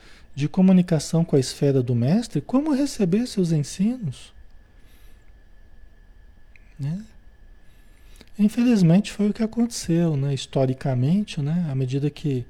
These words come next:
que as preocupações, é, com, com mais a questão prática das religiões, não com a questão da elevação das religiões, né?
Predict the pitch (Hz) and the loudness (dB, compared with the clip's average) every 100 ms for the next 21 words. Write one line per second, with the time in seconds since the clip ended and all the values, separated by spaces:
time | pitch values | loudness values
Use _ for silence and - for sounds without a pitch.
0 | - - - - - 139 - - 147 - | -14 -20 -20 -20 -10 -8 -4 2 2 2
1 | - 131 - - 139 135 131 120 - - | 2 2 0 0 2 4 4 2 -2 -14
2 | - - - - - - - 151 127 120 | -18 -20 -20 -20 -20 -20 -12 -8 -4 -4
3 | 120 147 135 135 123 120 - - 131 123 | -4 0 2 2 0 -4 -8 -2 0 2
4 | 120 120 131 165 156 143 143 - 147 131 | 0 0 4 6 4 2 -2 -2 -2 -2
5 | - 143 143 - - 147 131 123 117 120 | 2 4 4 0 -10 -4 -2 -2 0 0
6 | 127 120 123 120 120 117 131 135 143 135 | 0 -2 -2 -2 -2 -4 -2 -4 -2 -4
7 | - 127 131 131 123 131 139 135 123 113 | -4 -6 -4 0 2 4 4 4 2 -2
8 | - 135 139 127 113 120 120 113 120 117 | -6 -4 -4 -4 -4 -4 -4 -4 -6 -6
9 | 110 135 | -4 -4